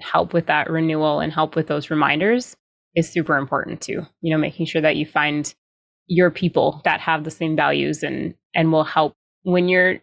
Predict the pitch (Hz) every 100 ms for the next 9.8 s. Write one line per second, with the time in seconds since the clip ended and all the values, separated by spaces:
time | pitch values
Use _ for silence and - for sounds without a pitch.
0 | - 170 160 170 196 170 180 208 208 180
1 | 170 165 160 - 147 151 180 180 156 151
2 | 151 165 165 151 151 151 185 185 160 -
3 | 151 170 - 190 208 - 190 220 220 175
4 | 156 - 160 190 - 156 156 156 _ _
5 | _ _ _ 180 175 175 175 170 175 170
6 | 160 165 180 165 151 147 - 160 160 170
7 | 185 175 160 160 147 151 151 151 147 160
8 | 151 147 170 156 151 147 139 - - 147
9 | - 165 160 160 - 143 139